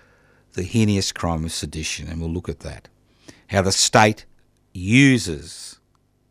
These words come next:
the, makes a crime of people agitating for change, makes criminals out of people ad-, agitating for change. And I'll be looking at the lives of, uh,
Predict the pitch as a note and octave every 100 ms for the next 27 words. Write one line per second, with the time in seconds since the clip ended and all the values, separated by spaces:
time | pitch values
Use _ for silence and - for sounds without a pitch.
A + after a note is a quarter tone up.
0 | _ _ _ _ _ _ _ _ _ _
1 | _ _ _ _ _ _ _ _ _ -
2 | G2 G2 G2 F#2+ F#2 - - G#2+ A#2 -
3 | - - - D3 D3 F#2+ D2+ E2 F#2+ _
4 | _ _ _ _ _ _ _ _ _ _
5 | _ - G2 - G#2+ G2 F#2+ F#2+ F2 F2+
6 | - D#2+ D#2 E2 D#2 - _ _ _ _
7 | _ _ E2 - E2 D2+ - - E2+ E2+
8 | - - A#2 F2 E2 D#2+ E2 D#2 E2+ D#2
9 | E2 - _ _ _ _ - F2+ F#2 -
10 | F2+ D#2+ F2 F#2+ E2 D#2 D#2 E2+ D#2+ D#2
11 | D#2 E2 D#2+ D#2+ E2+ F2+ F#2 F#2 E2+ E2
12 | E2 E2+ E2+ E2 D2+ E2 C#2+ D#2+ D2+